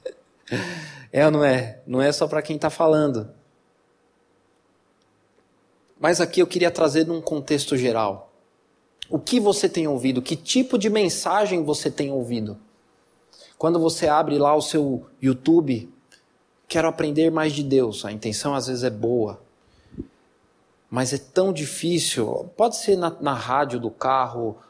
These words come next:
ou no Spotify, né? Mas o que nós temos recebido, o que tem preenchido aquilo que nós temos ouvido?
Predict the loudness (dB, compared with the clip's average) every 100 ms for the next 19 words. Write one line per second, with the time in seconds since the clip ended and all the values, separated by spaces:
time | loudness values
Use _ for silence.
0 | _ 2 2 0 -2 -2 -2 -2 -2 0
1 | 2 2 0 -2 -12 _ -4 0 0 -2
2 | -10 _ _ _ _ _ _ _ _ _
3 | -14 -4 -2 0 0 2 2 4 2 0
4 | 2 2 2 -2 -6 -6 -2 -2 -2 0
5 | 2 2 0 -2 -8 -20 _ -8 -6 -6
6 | 0 0 2 2 2 0 -2 -2 2 4
7 | 4 4 2 -4 -4 -4 0 0 0 0
8 | -2 -2 -2 -2 0 0 0 -4 -6 -10